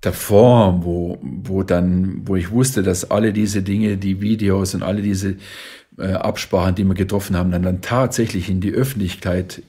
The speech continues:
rausgetragen werden, da war ich schon ein bisschen nervös, muss ich schon sagen. Da habe ich schon,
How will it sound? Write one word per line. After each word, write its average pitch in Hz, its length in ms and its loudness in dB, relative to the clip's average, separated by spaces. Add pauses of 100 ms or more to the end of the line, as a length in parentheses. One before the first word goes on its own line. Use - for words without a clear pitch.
rausgetragen 95 720 -2
werden, 95 160 -6 (240)
da 139 140 0
war 120 120 4
ich 92 60 -2
schon 95 140 -4
ein 80 40 -6
bisschen 87 260 -8
nervös, 92 440 -10
muss 101 180 -8
ich 92 80 -8
schon - 120 -12
sagen. - 340 -10
Da - 80 -10
habe 95 120 -8
ich - 60 -10
schon, 110 200 -4